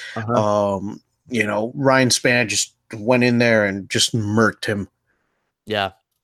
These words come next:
Speaker 1: All right, so moving on down, uh, the, the last thing I wanted to touch on, and I'm gonna let you take over and tell me about any prelims you caught, 'cause I didn't catch the prelims, Jeff.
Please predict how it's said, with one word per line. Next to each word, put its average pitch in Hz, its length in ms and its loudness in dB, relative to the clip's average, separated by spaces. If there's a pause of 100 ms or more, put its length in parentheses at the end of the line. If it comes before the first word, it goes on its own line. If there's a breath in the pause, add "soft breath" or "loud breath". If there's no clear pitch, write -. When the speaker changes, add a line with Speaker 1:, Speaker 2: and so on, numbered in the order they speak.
(1160 loud breath)
Speaker 1:
All 180 60 6
right, 185 240 4
so 165 320 4
moving 180 300 -2
on 175 260 -2
down, 170 460 0 (440 loud breath)
uh, 123 460 -2 (680 loud breath)
the, 135 260 -4
the 135 160 -8
last 156 260 2
thing 160 160 0
I 147 120 4
wanted 151 200 4
to 135 80 2
touch 139 260 0
on, 127 260 4
and 127 120 0
I'm 127 80 -4
gonna 123 160 -2
let 120 180 -2
you 123 140 -6
take 127 240 -4
over 117 560 0
and 113 200 -10
tell 117 140 -10
me 117 140 -4
about 110 180 -2
any 113 160 -2
prelims 113 520 -6
you 104 180 -6
caught, 113 340 0
'cause 101 140 -4
I 107 100 4
didn't 101 300 -4
catch 117 240 -4
the 92 80 -14
prelims, 110 500 -6
Jeff. 110 260 0